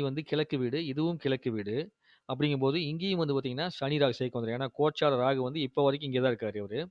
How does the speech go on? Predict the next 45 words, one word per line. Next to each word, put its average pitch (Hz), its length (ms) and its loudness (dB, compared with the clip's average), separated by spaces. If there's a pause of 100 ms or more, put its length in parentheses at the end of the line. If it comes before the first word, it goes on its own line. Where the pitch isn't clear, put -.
(440)
அப்போ 131 260 -2
சனி 156 240 0
ராகு 139 200 4
சேர்க்கை 131 260 -4
வந்துரும். 117 340 -6 (100)
சனி, 151 300 -2
ராகு, 143 420 2
சூரியன், 143 400 0
கேது 131 200 2
இந்த 123 120 -2
மாதிரி 127 180 0
சேர்க்கை 120 240 -4
வந்துரும். 110 300 -8 (440)
சேர்க்கை 170 260 2
வந்தோடனே 147 340 2
ஆட்டோமேட்டிக்கா 135 600 0
அடிக்க 127 240 -2
ஆரம்பிச்சிரும். - 380 -6 (680)
இல்லைன்னா 151 380 4
இந்த 151 140 2
வீடு 160 200 2
கொடுத்தவன் 143 360 2
வீடுன்னு 135 260 0
ஒரு 120 120 0
தொடர்பு 120 240 0
இருக்குது. 110 260 -4
அதன் 143 220 -4
மூலமா 147 240 0
வந்து 139 180 -2
சனி 135 180 -2
ராகு 123 220 2
சேர்ந்து 110 360 -4 (100)
ஏழாம் 139 280 2
பார்வையா 131 300 2
பார்க்குறப்போ 117 480 -2
ஆட்டோமேட்டிக்கா 123 540 -4
அந்த 131 120 -6
தொடர்பு 127 260 0
வந்து 117 240 -2 (1000)
இந்த 143 100 0
ஜாதகருக்கு 139 480 4
வந்து 127 160 -4
அடிபடுறதுக்கான 123 540 0
வாய்ப்பு 117 280 0
வந்து 113 200 -8